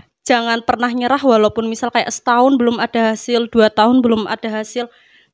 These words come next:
Nggak usah mikirin itu. Yang penting kita berusaha semaksimal mungkin karena, eh, hasil itu nggak bakal mengkhianati proses.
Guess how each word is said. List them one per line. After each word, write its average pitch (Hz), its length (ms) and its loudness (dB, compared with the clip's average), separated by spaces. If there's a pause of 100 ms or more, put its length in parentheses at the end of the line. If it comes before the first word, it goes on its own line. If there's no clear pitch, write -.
Nggak 214 180 0
usah 233 200 -2
mikirin 220 400 -2
itu. 214 260 0
Yang 214 160 0
penting 240 240 0
kita 254 240 2
berusaha 226 460 2
semaksimal 214 680 -2
mungkin 214 540 -2
karena, 240 680 -4 (680)
eh, 226 340 0
hasil 220 380 0
itu 220 260 -2
nggak 254 560 2
bakal 226 380 -6
mengkhianati 220 680 -6
proses. 196 640 -8